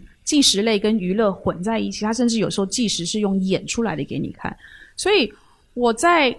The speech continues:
被娱乐的同时，我竟然也知道了某一个行业的一些知识，所以我就越来越分不清楚到底哪一些是知识，哪一些是内容。然后如果我从用户的角度，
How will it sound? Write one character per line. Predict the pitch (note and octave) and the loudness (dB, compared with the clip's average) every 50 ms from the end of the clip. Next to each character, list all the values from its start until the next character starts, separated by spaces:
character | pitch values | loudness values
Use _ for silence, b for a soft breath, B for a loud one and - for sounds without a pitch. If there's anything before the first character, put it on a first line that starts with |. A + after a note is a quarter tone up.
| - - _ _ | -10 -20 _ _
被 | G4 F4+ C#4+ | 0 0 2
娱 | - A3 A3 B3 | 2 2 2 4
乐 | C#4+ F4 G4+ | 4 4 6
的 | D#4 C4 A3+ | 6 6 4
同 | - - - F3+ F#3 G#3 A#3+ | 4 2 0 2 4 4 4
时， | - - - G#3+ | 2 2 2 2
我 | E3+ E3+ | 2 2
竟 | - - D#4+ C#4+ | 4 8 8 8
然 | A#3 F#3+ G3 A3 | 8 8 4 2
也 | F#3+ D3 | 0 0
知 | - - - - A3 | -2 -4 -8 -8 -6
道 | A3 A#3 G#3+ G3+ | -6 -4 -4 -2
了 | G3 F#3 | -4 -4
某 | F3+ F#3 F3+ - - | -4 -4 -4 -6 -6
一 | D3+ E3+ | -6 -6
个 | E3 A3+ | -4 -6
行 | A#3+ - - E3 - F3+ E3+ F3 | -6 -6 -10 -14 -12 -10 -8 -4
业 | F#3 G3 G3 F3+ E3+ E3+ - | -2 0 2 2 0 0 0
的 | - D#3+ C#3 - - - | 0 0 0 0 -2 -4
一 | - G3 | -4 -4
些 | E3+ - - F3+ F3+ F3 F3 F3 F3 F3 - | -2 -2 -2 0 0 2 2 0 0 -4 -6
知 | - - F#3+ G3 | -6 -4 -2 -2
识， | G3 - - - F3+ D3 C3 | 0 -2 -2 -2 -4 -4 -4
所 | - - - E4 | -2 0 2 4
以 | F4+ D4 - B B B B B B | 4 2 2 B B B B B B
我 | - A3+ | -2 2
就 | A3+ D#4+ F4 | 4 4 6
越 | D#4 G4 G#4 G#4+ E4 | 8 8 8 10 10
来 | C4 B3+ | 8 10
越 | D4 E4 - G#4 - | 10 8 8 8 6
分 | - - D#4+ D#4+ F4+ | 6 6 6 6 4
不 | - G4 | 4 2
清 | E4+ - - - E4 E4+ F4 | 2 4 2 2 0 0 -2
楚 | E4+ - F4+ B3 F#3+ - B B B B B | -2 -2 -2 -2 -2 -4 B B B B B
到 | - A4 G#4+ | 0 2 2
底 | F#4 C#4+ C4+ | 4 4 2
哪 | B3 D#3+ D3+ | 2 2 0
一 | G3+ | -2
些 | A3 A3 B3 B3 | -2 2 2 2
是 | B3+ C4 B3 A3+ | 2 2 -2 -4
知 | A#3 - A#3 A#3 | -4 -4 -4 -4
识， | A#3+ - - B3+ A#3 | -4 -4 -2 -2 -2
哪 | G#3 G#3 F3+ D3+ | -2 -2 -2 -2
一 | F#3+ G#3 | -2 0
些 | G#3+ A#3+ | 0 0
是 | A#3 B3 B3+ | 2 2 4
内 | B3+ B3+ B3 A3+ G3+ | 4 4 4 4 6
容。 | F#3+ F3+ F#3 | 4 4 4
然 | G3+ A3+ | 4 4
后 | C4+ D#4 | 6 6
如 | D4 C4+ D#4+ F4+ | 6 6 8 8
果 | E4+ A#3 | 8 8
我 | F#3+ F3 | 8 6
从 | - - G3+ G3+ | 4 2 2 4
用 | A#3 C#4+ C#4+ C#4 | 4 6 6 6
户 | C4+ B3 | 4 4
的 | A#3 A3 | 2 2
角 | A3 G3+ - - - | 2 0 -2 -4 -4
度， | - A3+ G#3+ G3 F#3 B | 0 2 2 2 0 B